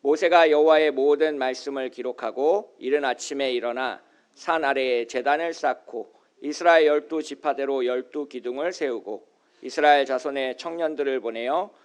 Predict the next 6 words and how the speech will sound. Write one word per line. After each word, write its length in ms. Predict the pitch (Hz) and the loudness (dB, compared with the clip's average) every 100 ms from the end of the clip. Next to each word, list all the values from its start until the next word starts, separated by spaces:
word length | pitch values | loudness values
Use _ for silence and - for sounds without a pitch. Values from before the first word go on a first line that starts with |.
| _ | _
여호와께 760 | 127 143 151 147 - 131 113 92 | 0 4 6 4 -2 -2 0 -4
소로 480 | - 175 170 131 85 | -8 -4 0 0 -2
번제와 600 | - 127 135 135 127 123 | -6 -8 -4 -2 0 0
화목제를 600 | 123 160 156 - 131 160 170 | -2 -6 -8 -6 -4 -4 -4
드리게 340 | 135 127 127 | -8 -6 -6
하고, 420 | 113 104 113 107 | -6 -8 -12 -14